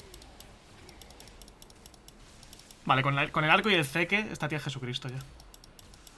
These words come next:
Este pavo me gana, ¿no? G A. ¿Dónde echas la ulti, desgraciado? ¿Pero qué es que eres tonto perdido? ¿Qué haces? ¡Anormal de mierda! Ay, mi puta madre, aunque no le hagas daño, me da igual.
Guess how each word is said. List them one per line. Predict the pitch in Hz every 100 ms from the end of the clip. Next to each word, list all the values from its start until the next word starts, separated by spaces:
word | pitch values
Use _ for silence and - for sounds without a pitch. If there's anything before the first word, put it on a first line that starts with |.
| - - - - -
Este | -
pavo | 135 160
me | 156
gana, | 131 156 139
¿no? | 233 - - - - - - - - - - - - - - - - -
G | 139
A. | 160 185 202 196 - - - - - - - - - - - - - - - - - - - - - -
¿Dónde | 151 156
echas | 151
la | 131
ulti, | 120 123
desgraciado? | 123 123 139 135 - -
¿Pero | 165 156
qué |
es | 214
que | 220
eres | 147 -
tonto | 175 170 156
perdido? | 131 151 202 160 - -
¿Qué | - 233
haces? | 208 277 - 214 147 - - -
¡Anormal | - 196 196 196 254 262
de | 220
mierda! | 226 320 359 294 247 147 - - - - - - - -
Ay, | 220 302
mi | 208
puta | 233 196
madre, | 185 240 180
aunque | 160
no | 185
le | 262
hagas | 185
daño, | 175 208
me | 156
da | 196
igual. | 185 170 170 135